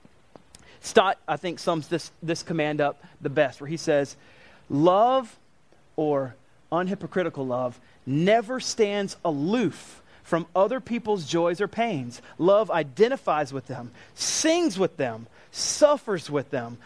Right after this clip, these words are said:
Love enters deeply into their experiences and their emotions, their laughter and their tears, and feels solidarity with them." Now, I was not taught how to do this at a young age at all. So it, it does,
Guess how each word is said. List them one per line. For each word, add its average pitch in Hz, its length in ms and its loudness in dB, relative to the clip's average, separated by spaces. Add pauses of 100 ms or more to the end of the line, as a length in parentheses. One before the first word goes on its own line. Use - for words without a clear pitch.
(140)
Love 202 440 4
enters 233 420 -2
deeply 254 640 0
into 220 240 0
their 208 220 2
experiences 208 760 -4
and 180 120 0
their 175 120 2
emotions, 165 560 -2 (240)
their 165 220 6
laughter 208 560 2
and 208 120 -2
their 190 120 0
tears, 156 480 0
and 156 120 -4
feels 180 380 0 (200)
solidarity 214 1000 2 (220)
with 185 340 2
them." 110 300 -10 (580)
Now, 156 240 0 (140)
I 165 80 2
was 202 180 -2
not 202 240 0
taught 190 280 0
how 156 100 0
to 147 80 -8
do 151 160 -2
this 147 180 -2
at 139 100 0
a 139 40 -6
young 135 220 -4
age 123 320 -8 (260)
at 143 100 0
all. 117 300 -4 (400)
So 139 380 0 (920)
it, 175 200 0
it 180 120 -2 (260)
does, 151 220 0